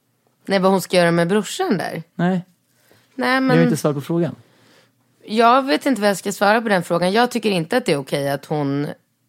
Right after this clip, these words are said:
Speaker 1: Eh, jag tycker hon ska bara
Speaker 2: Men tycker du att det är okej att jag blir ihop med din, med Monica?
Speaker 1: Alltså, i det specifika fallet så hade jag inte brytt mig.
Speaker 2: Va?
Speaker 1: Nej.
Speaker 2: Varför är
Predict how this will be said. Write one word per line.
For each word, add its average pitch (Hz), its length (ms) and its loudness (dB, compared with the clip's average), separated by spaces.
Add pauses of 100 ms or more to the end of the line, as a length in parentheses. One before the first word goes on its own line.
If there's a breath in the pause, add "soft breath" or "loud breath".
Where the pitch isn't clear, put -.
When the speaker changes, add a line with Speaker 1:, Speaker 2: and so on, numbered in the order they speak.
(160)
Speaker 1:
Eh, - 240 -6
jag 202 120 0
tycker 220 180 -2
hon 147 100 -2
ska 160 180 -8
bara 139 320 0
Speaker 2:
Men 180 140 6
tycker 185 220 0
du 175 140 4
att 165 80 0
det 170 60 -4
är 160 40 0
okej 151 180 2
att 151 100 -4
jag 143 100 0
blir 135 80 0
ihop 135 120 2
med 135 100 0
din, 147 360 2
med 120 120 0
Monica? 147 340 -2 (1700 soft breath)
Speaker 1:
Alltså, 247 240 2
i 247 160 0
det 226 280 2
specifika 208 640 -4
fallet 160 360 0
så 185 100 -2
hade 170 280 0
jag 151 100 2
inte 135 160 -6
brytt 233 380 -4
mig. 53 360 -8
Speaker 2:
Va? 131 260 0 (600)
Speaker 1:
Nej. 247 400 0 (1120)
Speaker 2:
Varför 170 380 2
är 139 60 0